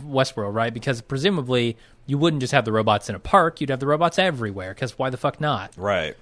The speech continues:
Speaker 2: Unless this is,
Speaker 1: what's
Speaker 2: like,
Speaker 1: the
Speaker 2: the
Speaker 1: point?
Speaker 2: first type of this technology, and they're the maximum. I mean, it seems like you could always charge the most for luxury.
Speaker 1: But if
Speaker 2: So
Speaker 1: you're
Speaker 2: this is
Speaker 1: doing
Speaker 2: a
Speaker 1: Ed
Speaker 2: luxury
Speaker 1: Harris
Speaker 2: resort
Speaker 1: style robots with full A I,
Speaker 2: Yeah.
Speaker 1: tell me you can't get a burger serving robot at McDonald's.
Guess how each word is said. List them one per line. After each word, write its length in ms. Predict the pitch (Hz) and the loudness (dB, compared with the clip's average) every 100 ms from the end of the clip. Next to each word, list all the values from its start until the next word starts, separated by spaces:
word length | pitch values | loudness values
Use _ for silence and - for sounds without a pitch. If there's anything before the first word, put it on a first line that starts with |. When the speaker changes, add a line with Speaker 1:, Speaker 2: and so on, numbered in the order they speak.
| - | -8
Speaker 2:
Unless 320 | 123 143 147 | 0 2 2
this 140 | 160 147 | 2 2
is, 40 | |
Speaker 1:
what's 120 | 139 135 | 4 4
Speaker 2:
like, 100 | 127 | 2
Speaker 1:
the 60 | |
Speaker 2:
the 60 | 123 | 2
Speaker 1:
point? 200 | 175 143 | 2 4
Speaker 2:
first 440 | 139 143 - - - | 4 2 -2 -8 -16
type 360 | - 123 135 131 | -2 0 0 -4
of 120 | 120 | -8
this 160 | 131 - | -8 -4
technology, 800 | 127 - 120 120 127 131 131 117 | -4 -2 -2 0 -2 -6 -8 -6
and 180 | 101 | -4
they're 240 | 104 104 104 | -2 -2 -2
the 140 | 95 | -4
maximum. 880 | 101 110 110 - - 113 110 107 107 - - - _ - _ - | -4 -2 -2 -2 -6 -6 -6 -6 -10 -16 -20 -20 _ -20 _ -4
I 80 | |
mean, 300 | 127 120 117 | -2 -2 -2
it 100 | 113 | -4
seems 220 | - 240 196 | -4 -2 0
like 180 | 160 | -2
you 100 | 143 | -4
could 120 | 131 - | -6 4
always 300 | 123 127 120 | 4 4 -2
charge 340 | 135 113 104 | 0 0 -2
the 60 | 98 | -2
most 260 | 101 98 | -2 -2
for 100 | 95 | -6
luxury. 560 | 87 85 - 80 69 - | -4 -4 -6 -12 -10 2
Speaker 1:
But 120 | 208 | 4
if 60 | 208 | 4
Speaker 2:
So 120 | - | 4
Speaker 1:
you're 100 | 320 | 4
Speaker 2:
this 100 | 302 | 6
is 60 | 285 | 6
Speaker 1:
doing 160 | 262 | 6
Speaker 2:
a 20 | 233 | 6
Speaker 1:
Ed 240 | 196 233 | 6 6
Speaker 2:
luxury 160 | 226 220 | 4 4
Speaker 1:
Harris 280 | 214 220 202 | 6 4 2
Speaker 2:
resort 160 | 208 | 2
Speaker 1:
style 420 | 196 190 202 196 170 | 4 4 4 2 0
robots 640 | 131 160 170 185 185 190 | 2 2 4 4 2 0
with 140 | 139 123 | -6 -8
full 400 | - 165 185 170 | -2 2 4 4
A 220 | 165 160 | 2 4
I, 440 | 147 156 175 185 180 | 4 4 2 0 -2
Speaker 2:
Yeah. 180 | 98 85 | -2 -2
Speaker 1:
tell 280 | - 220 | 4 6
me 100 | 208 | 6
you 160 | 175 135 | 4 0
can't 300 | - 143 123 | -2 -4 -2
get 100 | 123 | -2
a 80 | 117 | 0
burger 320 | 113 120 110 | 2 2 0
serving 380 | - 113 104 104 | -2 -4 -2 -4
robot 420 | 104 104 104 101 | -4 -2 -2 -4
at 60 | 101 | -8
McDonald's. 800 | 98 104 95 92 95 101 - | -8 -6 -8 -12 -16 -16 -18